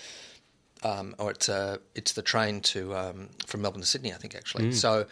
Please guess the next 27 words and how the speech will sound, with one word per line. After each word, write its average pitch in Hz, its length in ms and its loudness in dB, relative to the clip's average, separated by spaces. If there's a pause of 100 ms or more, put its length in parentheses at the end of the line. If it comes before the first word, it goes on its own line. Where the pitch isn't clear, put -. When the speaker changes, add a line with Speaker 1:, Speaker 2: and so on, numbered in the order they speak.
(240)
Speaker 1:
you 123 60 -2
know, 98 100 -2
it's, - 420 2
it's - 220 2
this - 300 2
railway 127 260 8
line 101 240 2
that's, - 220 0
like, 92 160 2 (200)
plain, 107 560 -2
right, 101 240 0
right 110 240 2
there 110 160 4
in 98 200 -2
plain 107 280 2
sight, 101 320 4 (100)
and, 98 260 -6
um, 95 280 -6 (100)
and 98 140 -8
they 92 220 -4 (100)
can't 92 240 -8
use 101 160 -4
it - 80 -6
for 98 100 -10
anything. 95 300 -10 (1200)
But, 113 320 4
um, 95 340 0